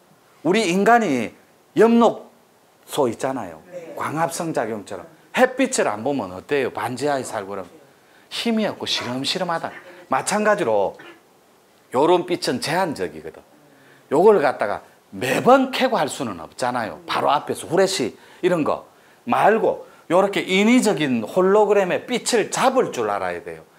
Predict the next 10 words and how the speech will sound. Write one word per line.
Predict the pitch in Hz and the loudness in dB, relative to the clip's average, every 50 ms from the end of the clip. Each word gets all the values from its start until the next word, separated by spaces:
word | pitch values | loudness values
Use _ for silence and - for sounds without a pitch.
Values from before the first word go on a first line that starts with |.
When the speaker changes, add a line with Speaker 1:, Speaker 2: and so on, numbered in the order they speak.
| - - - - - | -20 -20 -16 -6 2
Speaker 1:
그래서 | 226 233 226 202 156 | 2 2 4 4 4
여러분들한테 | 170 208 226 220 196 190 160 151 147 135 - 117 | 6 6 6 4 2 2 0 0 -2 -2 -4 -6
비치는 | - 127 131 127 - 202 185 156 127 - | -8 -8 -6 -4 -2 0 0 0 0 -2
그 | 127 - | -4 -4
빛 | - 147 185 175 | -2 -2 0 0
있죠? | 208 196 185 - - 92 73 - - _ _ _ _ _ - | 0 -2 -2 -4 -8 -8 -10 -10 -14 _ _ _ _ _ -20
Speaker 2:
네. | - - - - | -20 -18 -12 -6
Speaker 1:
그게 | - 165 156 220 214 196 | -4 0 2 4 4 4
실상이 | - - - - 285 254 226 - - 254 262 254 233 208 | 4 0 0 0 0 0 0 -2 -2 0 0 0 0 0
아니라고. | 120 82 87 98 117 139 147 135 117 104 90 78 | -2 -4 -6 -6 -6 -4 -2 -2 -4 -6 -10 -14